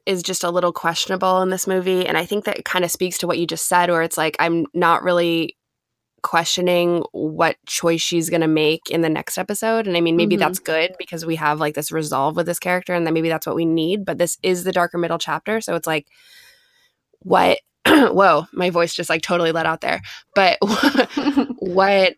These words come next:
Speaker 1: um, I don't know, like, where does her character go from here? And
Speaker 2: Yeah.
Speaker 1: um, it's,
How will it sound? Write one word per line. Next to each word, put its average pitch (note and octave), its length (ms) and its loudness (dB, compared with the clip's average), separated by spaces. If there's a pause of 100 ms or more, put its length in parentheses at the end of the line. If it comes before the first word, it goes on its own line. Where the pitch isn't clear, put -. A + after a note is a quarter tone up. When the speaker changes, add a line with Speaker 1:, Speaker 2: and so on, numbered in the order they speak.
Speaker 1:
um, E3+ 560 2 (1160)
I G#3 80 0
don't G#3+ 120 4
know, G#3+ 140 6
like, E3 180 2
where F3+ 240 4
does F3+ 140 0
her E3+ 100 -2
character E3 500 -2
go G#3 280 4
from D#3 280 -2
here? F2+ 400 -2
And F3 300 2
Speaker 2:
Yeah. F#3 520 4
Speaker 1:
um, D#3+ 240 0 (400)
it's, - 300 -2